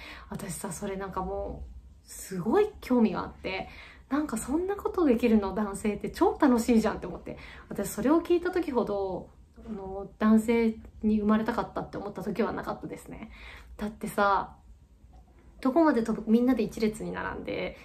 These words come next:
一斉にさ、セルフタイムしてさ、誰が一番遠くまで飛ぶかって、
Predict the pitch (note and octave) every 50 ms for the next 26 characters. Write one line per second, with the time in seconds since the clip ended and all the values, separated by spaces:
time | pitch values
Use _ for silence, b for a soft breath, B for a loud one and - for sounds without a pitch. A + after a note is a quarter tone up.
0 | B _ - F3 - - - G#3 G#3 G#3 G#3 G3+ - G#3 F#3+ F#3+ B B B B
1 | B - - - A3 F#3+ F3 G3 - A3 A3 G#3+ G3 F#3 - - - - - G3+
2 | F#3+ F#3 B B B B B B B - - B3 C4+ D#4 - D4+ C4 - A#3+ A3+
3 | A3+ A3 A3+ A#3 A#3 A#3 - A#3+ A3+ A3 G#3 - G#3 G3+ A3+ A3 G#3+ G3+ - -